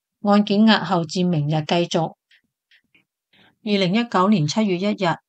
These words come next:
大批反送中抗爭者喺白天參加咗大遊行之後，傍晚聚集喺立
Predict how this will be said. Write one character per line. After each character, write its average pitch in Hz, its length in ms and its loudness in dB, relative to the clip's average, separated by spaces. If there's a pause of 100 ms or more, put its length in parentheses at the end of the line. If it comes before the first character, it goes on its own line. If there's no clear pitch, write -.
大 165 160 2
批 214 200 -2
反 185 240 0
送 190 240 -2
中 214 200 2
抗 185 240 0
爭 202 240 -2
者 190 100 -4
喺 170 460 -2
白 165 200 -2
天 202 200 -2
參 208 240 2
加 208 140 0
咗 180 160 -4
大 160 240 0
遊 151 160 -2
行 147 240 -6
之 190 180 -6
後， 170 320 -2 (220)
傍 156 180 2
晚 160 220 2
聚 180 160 0
集 175 120 -2
喺 170 260 0
立 208 80 0